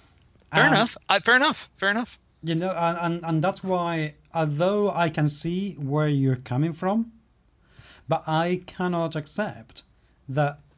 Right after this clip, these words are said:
Speaker 2: uh, just because you find something, just because you've been trained to, to see those, those nuances,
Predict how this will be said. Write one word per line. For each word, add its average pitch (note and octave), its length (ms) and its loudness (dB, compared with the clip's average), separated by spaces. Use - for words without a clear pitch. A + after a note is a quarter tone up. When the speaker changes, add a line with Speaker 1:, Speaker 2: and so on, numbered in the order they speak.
Speaker 2:
uh, D3+ 160 -6
just D#3 360 -2
because - 300 -4
you D#3 80 -4
find D#3 260 -2
something, D#3+ 360 -4
just C3+ 180 -6
because F3 300 -8
you've D3 140 -8
been C#3+ 180 0
trained D3 680 -4
to, D3+ 180 0
to D3+ 180 -4
see F#3 720 0
those, D3+ 760 -2
those D#3 560 -4
nuances, D3+ 880 0